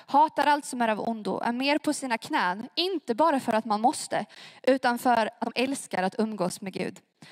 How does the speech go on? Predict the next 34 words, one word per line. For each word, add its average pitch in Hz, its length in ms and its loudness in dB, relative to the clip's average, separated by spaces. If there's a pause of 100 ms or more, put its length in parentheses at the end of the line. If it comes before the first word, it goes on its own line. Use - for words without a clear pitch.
(140)
De 262 140 0
längtar 277 520 2
efter 233 220 0
att 226 80 -4
lära 226 180 0
känna 240 360 -2
Kristus - 580 -8
och 214 160 -2
växa 240 320 -4
i 185 40 0
honom. 190 480 -4
De 214 140 -4
känner 240 400 0
hur 226 80 2
anden 214 300 -2
leder 196 160 -6
dem. 185 280 -2 (200)
De 220 120 -2
vill 208 100 -4
endast 233 360 -2
gå 220 440 2
dit 196 180 -2
anden 185 300 -6
leder 175 280 -6
dem. 185 220 -6 (100)
Och - 260 -14
de 202 140 -2
längtar 214 420 -4
efter 185 240 -8
att 190 100 -10
bevaras 185 580 -2
ödmjuka 190 600 -6
inför 208 300 -12
Gud." 185 260 -10